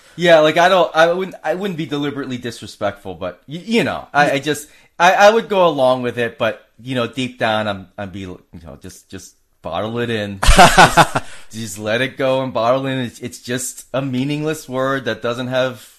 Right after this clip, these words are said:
Speaker 1: just whatever. But yeah, so that's kind of, uh, that's kind of one of my, the only thing, the only thing about Brazilian Jiu-Jitsu, if there was any sense of rivalry or any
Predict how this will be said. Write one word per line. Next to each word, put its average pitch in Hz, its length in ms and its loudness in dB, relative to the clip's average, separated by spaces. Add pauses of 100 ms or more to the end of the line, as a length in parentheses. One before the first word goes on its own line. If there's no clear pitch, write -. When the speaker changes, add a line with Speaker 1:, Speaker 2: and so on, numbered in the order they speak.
(180)
Speaker 1:
just - 380 -14 (600)
whatever. 107 560 -2
But 95 280 -10
yeah, 110 280 0
so 107 360 -8 (640)
that's 156 220 2
kind 160 320 0
of, 117 180 -8
uh, 104 280 -2 (1120)
that's 127 200 -6
kind 143 200 -2
of 123 100 -6
one 127 140 -2
of 123 60 -2
my, 113 300 -2 (640)
the 147 100 2
only 240 240 2
thing, 180 380 -6
the 147 140 -2
only 185 180 0
thing 170 180 -4
about 139 260 0
Brazilian 123 400 -4
Jiu-Jitsu, 113 600 -8
if 123 180 -10
there 135 120 -2
was 139 240 -6 (280)
any 147 180 -2
sense 151 340 -6
of 110 140 -10
rivalry 120 560 -4
or 110 120 -4
any 113 240 -6